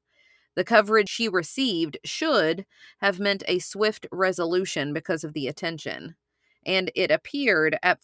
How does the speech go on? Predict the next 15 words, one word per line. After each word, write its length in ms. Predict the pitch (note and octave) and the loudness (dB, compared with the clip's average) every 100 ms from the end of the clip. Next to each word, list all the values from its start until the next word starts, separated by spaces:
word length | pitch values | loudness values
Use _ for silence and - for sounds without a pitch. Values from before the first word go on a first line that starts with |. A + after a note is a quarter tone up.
| _ | _
first 680 | D4 A3+ C3+ D#3 - - - | 2 2 2 -2 -8 -12 -4
that 160 | F3 - | -4 -4
this 260 | E3 G3+ - | -4 -6 -2
might 300 | F#3+ A3+ A#3+ | 2 2 2
be 160 | G3 E3 | -2 -2
a 80 | |
case 440 | - F3+ A#2 D3+ - | -2 -6 -4 -6 -6
that 160 | D#3 | -4
would 140 | - D#3+ | -2 -4
be 140 | F3+ | -4
solved 500 | E3+ G3 F3+ F3+ E3 | -2 0 2 0 -2
within 380 | E3 E3 D#3+ D3+ | -8 -6 -6 -4
days. 640 | D#3 D#3+ - - - - _ _ _ _ _ _ _ - | -2 -2 -4 -12 -14 -16 _ _ _ _ _ _ _ -2
That 160 | F3 | 0
is, 540 | D#3+ D#3 D3+ D#3 - | 2 2 0 -6 -10